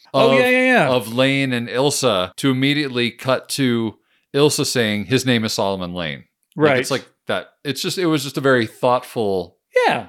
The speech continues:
Speaker 2: transitionary device.
Speaker 1: Yeah, that makes sense. So we get back to Morocco. She's talking, she's basically spilling the beans.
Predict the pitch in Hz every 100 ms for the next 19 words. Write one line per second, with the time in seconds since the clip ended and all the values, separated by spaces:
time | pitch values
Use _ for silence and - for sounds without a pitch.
0 | - - 131 113 120 120 127 107 101 92
1 | 90 85 80 _ 113 87 76 71 - 220
2 | 294 330 226 147 - 107 101 - - 190
3 | 196 185 190 175 214 208 190 185 175 -
4 | - 180 170 170 170 147 131 160 - 175
5 | - 143 147 147 143 - - 185 - -
6 | 190 190 190 - 151 147 143 127 117 117